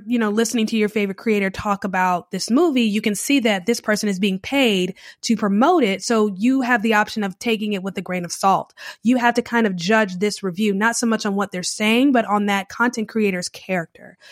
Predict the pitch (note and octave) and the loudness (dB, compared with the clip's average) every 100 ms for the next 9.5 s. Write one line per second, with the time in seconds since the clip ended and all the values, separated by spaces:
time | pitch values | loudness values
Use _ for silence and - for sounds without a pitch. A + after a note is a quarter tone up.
0 | - A3+ G#3+ A3+ A#3+ A#3+ - C4+ C#4 C4+ | -4 2 2 4 2 2 2 2 2 0
1 | - - - - G#3+ C#4+ C#4+ C#4 C4 B3 | -10 -14 -14 0 0 4 4 4 4 2
2 | - F#3+ C4 E4 B3+ A3 G3+ F#3+ G3+ G3 | 0 2 2 4 4 2 -2 -4 -4 -2
3 | F#3+ F#3+ - _ _ _ _ G#3 G3+ G3 | -4 -6 -14 _ _ _ _ 2 4 2
4 | F#3+ F#3 F3+ F3+ _ _ _ _ _ _ | 0 -4 -8 -12 _ _ _ _ _ _
5 | _ - - F4+ D4+ A3+ A#3 A3 G3+ F#3+ | _ -4 2 2 4 2 2 2 -2 -4
6 | G3+ G3 G3+ G#3 G#3 G#3+ G#3 A#3+ F#3+ B3 | -4 -4 -2 -2 0 -2 0 -2 0 0
7 | - A#3+ G#3+ - D4 E4+ E4+ A3 G3 - | 0 0 -2 0 2 2 2 -2 -2 -6
8 | A3+ A3+ G3 A#3+ C4+ A#3+ A3+ G#3+ A#3+ C4 | -6 -4 0 2 2 2 0 0 2 2
9 | C4 A3+ A3+ G#3+ | 2 2 0 0